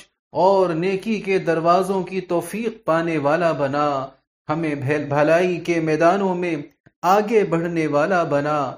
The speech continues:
اخلاص نیت اور تیری رضا کی خاطر صدقات و خیرات کرنے کی توفیق عطا فرما۔ اے اللہ، ہمیں سخی دل عطا فرما،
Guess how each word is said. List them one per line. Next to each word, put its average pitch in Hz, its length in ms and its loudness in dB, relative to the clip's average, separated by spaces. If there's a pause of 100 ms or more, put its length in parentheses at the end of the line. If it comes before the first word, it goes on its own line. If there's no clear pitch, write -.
(360)
اخلاص 175 600 0
نیت 190 680 0 (300)
اور 190 460 2
تیری 170 460 -2
رضا 156 340 2
کی 160 200 -6
خاطر 151 560 -2 (360)
صدقات 151 540 2
و 151 100 -2
خیرات 147 480 0
کرنے 143 320 -2
کی 143 180 -6
توفیق 139 560 -6
عطا 139 280 -2
فرما۔ 131 560 0 (420)
اے 147 140 2
اللہ، 151 680 2 (340)
ہمیں 175 340 -2
سخی 190 520 -2
دل 214 240 0
عطا 151 400 2
فرما، 135 600 0